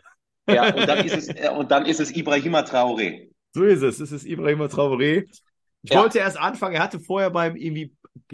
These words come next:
Speaker 2: F C Pal oder Paul, ich kann's auch nicht aussprechen, Französisch auf jeden Fall. Hab dann gedacht, nee, komm, nimm direkt die Hertha und dann passt es auch, äh,
Speaker 1: Ah ja, okay.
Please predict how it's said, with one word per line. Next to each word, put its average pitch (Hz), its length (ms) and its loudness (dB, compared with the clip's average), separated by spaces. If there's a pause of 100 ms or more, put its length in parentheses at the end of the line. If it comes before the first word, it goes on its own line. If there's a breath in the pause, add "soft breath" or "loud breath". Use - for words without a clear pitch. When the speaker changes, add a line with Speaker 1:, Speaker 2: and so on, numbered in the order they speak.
(140)
Speaker 2:
F 156 200 -6
C - 180 -2
Pal 165 480 2
oder 147 140 4
Paul, 170 340 4
ich 160 120 -4
kann's 165 160 -4
auch 180 40 -4
nicht 135 140 -2
aussprechen, 160 420 -2
Französisch 156 400 -2
auf 147 120 -4
jeden 160 140 -4
Fall. 156 340 2 (380 soft breath)
Hab 151 120 -8
dann 156 100 -2
gedacht, 143 200 2
nee, 147 200 0
komm, 131 280 -2 (380 soft breath)
nimm 170 280 -2
direkt 190 240 0
die 160 80 0
Hertha 185 540 0
und 143 200 -8
dann 143 120 -6
passt 143 240 -4
es 151 120 -14
auch, 143 440 0
äh, 127 400 -2
Speaker 1:
Ah 127 180 6
ja, 110 220 4
okay. 101 520 -4